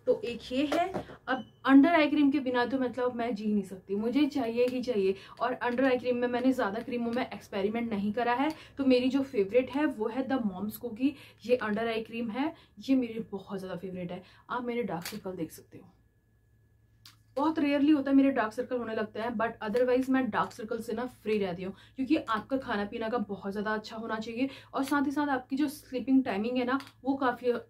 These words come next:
मतलब ज़रूरी है life में होनी। कितने बजे आप सोते हो, कितने बजे आप जागते हो, ये चीज़ बहुत ज़्यादा important है।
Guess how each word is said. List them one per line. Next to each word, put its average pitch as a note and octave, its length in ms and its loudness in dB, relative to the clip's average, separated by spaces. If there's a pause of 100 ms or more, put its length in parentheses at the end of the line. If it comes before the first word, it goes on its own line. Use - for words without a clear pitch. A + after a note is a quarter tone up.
(140)
मतलब G#3+ 220 -4
ज़रूरी G#3+ 400 -2
है A3 140 0
life F#3+ 240 -2
में G#3 80 -2
होनी। G#3 340 0 (280)
कितने C4 280 2
बजे B3+ 200 2
आप B3 100 0
सोते G3+ 300 -4
हो, C#4 140 2
कितने C4+ 360 -6
बजे C4+ 180 0
आप C4+ 120 -4
जागते F#3 380 -12
हो, F3+ 60 -10
ये G#3 160 -10
चीज़ B3+ 220 0
बहुत G#3 240 -14
ज़्यादा F#3+ 180 -8
important F#3 360 -10
है। C4 80 -8